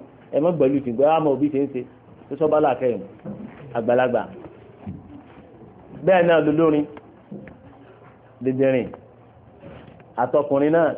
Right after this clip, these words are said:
kí ẹ máa ń pè gbogbo eléré. Ọkùnrin tó yẹ kó jẹ́ pé ẹ̀kọ́ wà lórí rẹ̀, ẹ máa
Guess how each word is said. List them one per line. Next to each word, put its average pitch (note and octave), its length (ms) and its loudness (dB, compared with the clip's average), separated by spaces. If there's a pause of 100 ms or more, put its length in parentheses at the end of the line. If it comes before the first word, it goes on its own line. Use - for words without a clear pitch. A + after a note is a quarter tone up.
(220)
kí D3+ 120 -4
ẹ D#3 40 0
máa D3+ 200 2
ń D#3 40 -6
pè D#3+ 180 -2
gbogbo C3 360 -4
eléré. D#3+ 320 2 (1160)
Ọkùnrin C3 480 0 (120)
tó D3 120 -4
yẹ D3 140 2
kó D#3+ 140 -2
jẹ́ D#3+ 160 2
pé E3 140 0
ẹ̀kọ́ B2+ 280 2
wà C#3 140 4
lórí A#2+ 260 -2
rẹ̀, G#2+ 160 -4 (200)
ẹ - 100 -10
máa C3 240 0